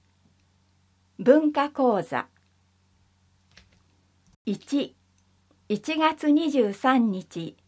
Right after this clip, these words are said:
月曜日。酢人参作り。持ち帰ることができます。対象、二十歳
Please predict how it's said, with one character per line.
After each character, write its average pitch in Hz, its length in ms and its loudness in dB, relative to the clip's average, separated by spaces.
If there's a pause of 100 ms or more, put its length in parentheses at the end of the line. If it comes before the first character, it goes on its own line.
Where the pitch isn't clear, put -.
月 220 360 -4
曜 269 340 2
日。 151 260 -12 (1080)
酢 - 240 2
人 320 340 4
参 311 280 2
作 285 340 -2
り。 - 220 -12 (840)
持 214 160 -2
ち 311 160 -8
帰 311 260 0
る 226 120 -2
こ - 140 -6
と 196 140 -6
が 175 300 -8
で 185 160 -6
き 196 160 -6
ま 190 160 -2
す。 - 180 -16 (1400)
対 269 260 2
象、 226 540 -4 (380)
二 220 160 2
十 302 160 -2
歳 285 400 0